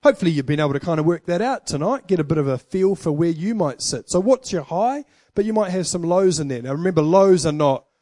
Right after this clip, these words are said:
"Oh, I'm really bad at that." Lows are just, you perhaps it resonates more lowly with you, okay? But we often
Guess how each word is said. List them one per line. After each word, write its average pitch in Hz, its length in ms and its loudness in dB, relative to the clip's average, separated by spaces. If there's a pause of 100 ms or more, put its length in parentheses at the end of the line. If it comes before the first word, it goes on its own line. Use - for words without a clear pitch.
(140)
"Oh, 135 140 -2
I'm 120 120 -4
really 131 180 0
bad 156 400 -6
at 131 180 -12
that." 135 220 -12
Lows 151 380 4
are 123 40 -8
just, 135 260 -6
you 139 60 -16
perhaps - 680 -8
it 147 140 -10
resonates 131 680 -6
more 127 220 -4
lowly 120 560 -2 (460)
with 117 220 -6
you, 104 200 -14 (160)
okay? 160 260 -6
But 143 160 -4
we 143 200 -2
often 139 500 -4